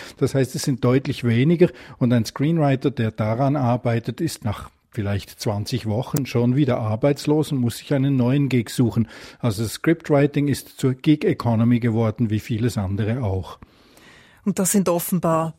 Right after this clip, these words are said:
Speaker 2: unhaltbare Zustände. Warum sind die laufenden Verhandlungen zwischen den Produzenten und den AutorInnen denn gescheitert?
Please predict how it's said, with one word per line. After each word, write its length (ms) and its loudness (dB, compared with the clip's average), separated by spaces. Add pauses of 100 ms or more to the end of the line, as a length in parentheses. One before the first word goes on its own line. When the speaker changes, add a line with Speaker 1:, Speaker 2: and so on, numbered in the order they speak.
Speaker 2:
unhaltbare 840 0
Zustände. 1000 -2
Warum 480 0
sind 400 -2
die 60 -4
laufenden 680 -2
Verhandlungen 600 0
zwischen 400 -4
den 120 0
Produzenten 640 -4
und 140 -2
den 160 -4
AutorInnen 720 -2
denn 140 -4
gescheitert? 840 -8